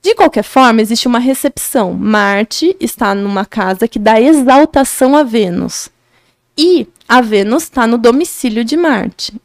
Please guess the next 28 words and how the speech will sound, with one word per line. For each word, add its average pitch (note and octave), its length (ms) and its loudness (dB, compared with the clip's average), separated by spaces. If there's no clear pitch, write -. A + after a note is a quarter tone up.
Essa - 280 -2
conversa D4 680 0
entre G#3+ 200 0
os G#3 80 -2
dois G3+ 280 0
amigável, F#3+ 840 0
mais A#3 300 -2
ou G3+ 40 -2
menos, G3 360 0
né? G#3+ 100 0
A G#3+ 60 2
Vênus, G#3 260 -4
ela G#3 140 0
não A3+ 120 2
tá A#3 100 0
muito A3+ 160 0
confortável, A#3 520 -2
mas A#3 140 0
ainda B3+ 220 4
assim A3 200 -2
amigável, G3 640 0
vai A3+ 100 0
fazer B3+ 220 0
com C#4 120 2
que C#4 80 0
você C4 240 -2
descubra C4 880 0
potencialidades A#3+ 1700 -4